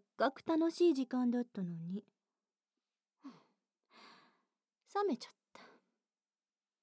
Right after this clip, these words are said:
抜くよ。よい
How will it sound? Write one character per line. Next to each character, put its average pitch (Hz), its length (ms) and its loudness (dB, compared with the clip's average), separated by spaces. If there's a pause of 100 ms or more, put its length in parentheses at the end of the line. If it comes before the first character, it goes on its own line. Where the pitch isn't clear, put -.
(400)
抜 277 120 -2
く 330 140 -2
よ。 349 120 -2
よ 453 60 -8 (3000)
い 294 40 -10